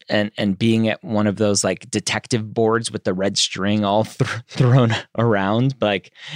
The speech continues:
how do we get from this one book and written in the,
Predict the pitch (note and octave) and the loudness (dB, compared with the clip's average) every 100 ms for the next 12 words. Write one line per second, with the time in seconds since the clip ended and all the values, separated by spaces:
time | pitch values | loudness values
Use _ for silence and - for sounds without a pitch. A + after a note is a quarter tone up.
0 | C3+ D3+ F3 F3 E3 D#3 C#3+ C3 C3 A#2+ | -6 -2 0 2 2 0 -4 0 4 4
1 | A2+ A#2+ A#2+ D3 C#3+ A2+ A#2 A#2 G#2+ - | 4 2 4 6 6 6 6 6 6 2
2 | - A2 G#2 G2+ G#2+ - B2+ - C3 A#2 | -2 0 2 0 -2 -2 0 0 0 2
3 | G#2+ G#2 G2 G2 F#2+ | 2 2 2 2 2